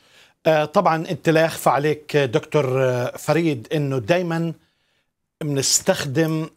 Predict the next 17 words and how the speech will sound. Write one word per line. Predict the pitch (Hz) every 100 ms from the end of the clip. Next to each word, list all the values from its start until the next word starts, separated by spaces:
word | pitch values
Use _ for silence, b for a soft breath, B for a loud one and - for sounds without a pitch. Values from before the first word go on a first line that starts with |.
| -
ال-، | 143 135 131 127 127 123 120 _ _ -
في | 151
ال-، | 135 127
حتى | 185 - 165
في | -
الكرازة | 143 - 151 160 127 131
والكلام | 120 - 143 165 165 156 b b b b -
عن | 123 180 185 -
يسوع | 147 147 - 170
المسيح، | 147 139 135 170 165 - -
دايمًا | 175 170 151
نتكلم | - 170 160 147 120
عن | 147 139
محبة | - - 127 104 135 -
الله، | 139 131 127
بنتكلم | 120 123 - 160 147 123
عن | 127 160 156